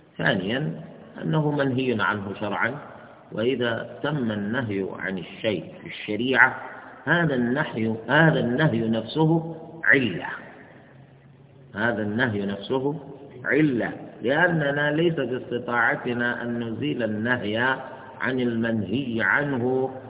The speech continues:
لمجرد الرأي، ولا وجود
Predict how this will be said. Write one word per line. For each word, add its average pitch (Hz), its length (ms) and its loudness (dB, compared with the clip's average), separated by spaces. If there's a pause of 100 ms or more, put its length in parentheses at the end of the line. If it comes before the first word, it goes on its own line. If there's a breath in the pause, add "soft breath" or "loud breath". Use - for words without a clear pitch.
(180)
لمجرد 117 960 2
الرأي، 117 460 2 (2750)
ولا 120 200 2
وجود 135 640 2